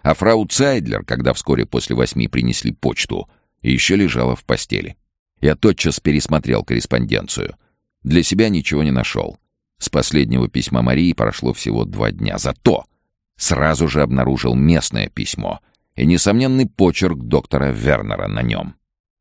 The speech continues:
Сперва я положил письмо к остальным, пришедшим на имя Цайдлеров и Мюнцера, вернулся к себе и дождался, пока Цайдлерша выйдет в коридор, передаст съемщику его письмо, пройдет на кухню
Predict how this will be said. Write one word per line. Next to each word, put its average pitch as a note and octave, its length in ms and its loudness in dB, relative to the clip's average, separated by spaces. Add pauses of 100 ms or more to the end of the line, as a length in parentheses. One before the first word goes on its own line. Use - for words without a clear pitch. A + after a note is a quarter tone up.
(140)
Сперва G#2+ 500 4
я F#2+ 60 2
положил F#2 400 2
письмо E2+ 360 2
к - 80 -2
остальным, F2+ 560 2
пришедшим B1+ 640 -2
на B1 180 2
имя G#1+ 160 0
Цайдлеров A1 680 0
и B1 60 -2
Мюнцера, A#1+ 640 0 (400)
вернулся G2 560 2
к - 60 -10
себе A1+ 560 -2 (400)
и D#2 100 2
дождался, F2+ 640 2
пока C2 300 -2
Цайдлерша D2+ 760 0
выйдет A#1+ 380 0
в - 80 -16
коридор, G#1+ 480 -2
передаст D2+ 560 2
съемщику C#2 640 0
его A1+ 300 0
письмо, A1 600 -4 (360)
пройдет C2 440 0
на A#1+ 140 -2
кухню A2+ 640 0